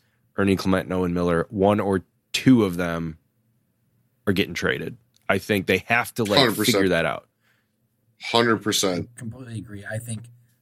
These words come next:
Speaker 3: we're gonna get to it, but I think two of them are gonna be bundled for an outfielder. It solves
Speaker 1: Oh, baby.
Speaker 3: a lot of issues.
Speaker 2: Yeah.
Speaker 3: And
Speaker 1: Yeah.
Speaker 3: it fills an area of need. Um, I have, so I have Jimenez as my starter.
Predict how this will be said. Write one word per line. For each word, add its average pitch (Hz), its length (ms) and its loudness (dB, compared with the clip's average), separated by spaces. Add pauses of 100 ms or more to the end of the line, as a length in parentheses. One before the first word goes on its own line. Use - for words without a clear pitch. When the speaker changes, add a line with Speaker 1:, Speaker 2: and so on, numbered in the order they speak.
Speaker 3:
we're 123 120 -6
gonna 135 180 0
get 110 300 -12
to 120 120 -16
it, 113 140 -14
but 107 100 -12
I 104 80 -10
think 101 340 -16 (440)
two 147 200 2
of 127 60 -4
them 117 140 -6
are 107 40 -10
gonna 104 140 -12
be 104 80 -10
bundled 95 420 -12
for 92 100 -14
an 85 100 -20
outfielder. - 540 -20 (3000)
It - 200 -14
solves - 180 2
Speaker 1:
Oh, 76 40 4
baby. 82 220 4
Speaker 3:
a 71 40 -2
lot - 100 -14
of - 100 -20
issues. - 500 -14 (240)
Speaker 2:
Yeah. 160 240 4
Speaker 3:
And - 100 -20 (140)
Speaker 1:
Yeah. 87 220 4
Speaker 3:
it 82 80 -8
fills 107 320 -8
an - 140 -20
area 98 280 -16
of - 120 -20
need. 95 320 -16 (500)
Um, 92 300 -16
I - 120 0
have, 139 220 0 (340)
so 127 140 -8
I 131 120 4
have 139 180 -2
Jimenez 117 520 -8 (100)
as 101 200 -10
my 95 360 -16 (720)
starter. 110 600 -8